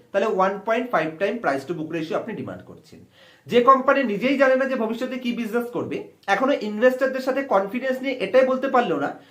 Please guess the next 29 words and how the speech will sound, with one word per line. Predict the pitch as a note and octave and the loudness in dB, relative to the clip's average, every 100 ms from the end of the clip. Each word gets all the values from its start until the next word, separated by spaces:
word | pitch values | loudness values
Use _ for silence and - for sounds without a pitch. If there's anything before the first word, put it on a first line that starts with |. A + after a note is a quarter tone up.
| _ | _
যে | D#3+ A#3 | 0 2
আমি | C4+ | 2
ভবিষ্যতে | G3 G#3+ B3 C4 | 0 -2 -4 -6
এই, | C4+ G3+ G3+ A#3+ | -2 2 4 2
এই, | C4 B3 F3 E3+ | -2 -4 0 2
আহ, | D3 C#3 | 2 0
বিজনেস | G3+ F#3 A#3+ | -6 -4 -6
করে | - A#3+ B3+ - - | -2 0 0 -2 -8
এতটা, | - G3+ A3+ A#3+ | 0 0 4 2
এতটা | A#3+ C4 | 2 -2
প্রফিটের | B3+ F3 E3+ A#3 B3 | 0 -2 -2 -4 0
গাইডেন্স | D3+ D3 F3+ C3 | 0 0 -2 -2
দিতে | A#2+ - | -10 -12
পারি, | E2+ - _ _ _ | -14 -18 _ _ _
সেই | B3 C#4 | 2 2
কোম্পানিতে | B3 F#3 F#3 G#3 F3+ - | 4 2 2 0 0 0
আমি | G3 C#4 | 0 2
অন্তত | C#4 G#3 A3 B2 | 0 0 -6 -6
পক্ষে, | G#2 - - | -8 -12 -6
আমার | F3+ B3 B3 | 4 4 8
পার্সোনাল | G#3+ D4 B3+ C4 | 6 6 2 2
ওপিনিয়ন | A#3 B3 A#3+ B3 | 2 0 2 0
নেবেন, | A#3 A3 - - _ | 0 -4 -6 -12 _
আপনি | F#3 G3 C4 | 0 2 0
কি | C4+ | -2
করবেন | B3 C4 C4 | 2 4 4
আমি | G3 G3+ | 2 2
জানি | G3+ F#3 | 2 0
না, | G#3+ | -4